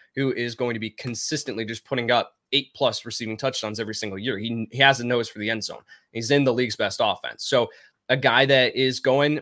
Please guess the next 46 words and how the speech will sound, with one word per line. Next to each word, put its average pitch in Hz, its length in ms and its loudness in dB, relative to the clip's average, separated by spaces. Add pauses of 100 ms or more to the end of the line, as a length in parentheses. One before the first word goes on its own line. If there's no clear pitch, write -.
(120)
outside 143 500 0
the 160 200 -2
wide 139 240 2
receiver 151 320 -4
two 165 240 -4
range. 147 260 -2
I 143 80 -4
think 135 100 -8
he's 131 220 -6
outside 131 300 0
the 139 80 -2
top 135 260 -6
twenty-four. 139 560 -2 (240)
He's 135 100 -4
someone 147 200 2
that 120 120 2
if 120 140 0
I 156 60 2
can 135 160 -6
get 120 180 0
him 110 140 -6
as 113 160 -6
my 113 100 -2
wide 110 160 -2
receiver 104 340 -6
two, 127 220 -6
I 117 60 2
can 117 160 -6
load 113 160 -4
up 120 100 -4
on 98 140 -6
running 104 200 -6
back 127 220 0
in 139 60 -4
the 131 80 -4
earlier 135 260 -2
rounds, 139 400 -2 (180)
get 143 140 -4
Gabe 127 220 -4
Davis 123 340 -2
later 113 240 -2
on. 117 240 -2 (140)
I'm 110 160 -4
comfortable 104 420 -10
with 90 80 -16
that. 90 200 -10